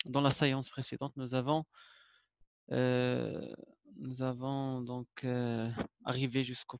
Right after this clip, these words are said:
point où nous, où, où j'ai présenté un ensemble de termes de remerciement. Et je pense que nous avons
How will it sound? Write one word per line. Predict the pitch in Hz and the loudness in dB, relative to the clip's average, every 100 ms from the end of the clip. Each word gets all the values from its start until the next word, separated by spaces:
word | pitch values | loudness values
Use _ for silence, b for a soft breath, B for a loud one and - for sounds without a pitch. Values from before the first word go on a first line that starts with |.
| - | -10
point | 139 139 | -2 -2
où | 135 | 0
nous, | 127 123 - 151 | -2 -6 -8 -8
où, | 135 135 - | -6 -6 -4
où | 151 156 151 | 0 0 0
j'ai | 123 127 135 | 0 0 0
présenté | - 147 127 123 | 2 2 2 0
un | 127 | 0
ensemble | 123 117 - 135 127 117 123 | -2 -4 -4 -2 -4 -6 -8
de | 120 | 0
termes | 143 139 120 120 113 | 4 6 4 0 0
de | 131 123 | 2 4
remerciement. | 123 135 123 - - 117 135 202 - _ _ _ _ _ _ _ _ _ - | 4 4 2 -2 -6 -2 0 -2 -6 _ _ _ _ _ _ _ _ _ -2
Et | 127 | 0
je | 139 | 0
pense | - 143 - | 0 -2 0
que | - 147 B B B B - | 2 2 B B B B 0
nous | 131 | 8
avons | 135 131 139 | 8 8 0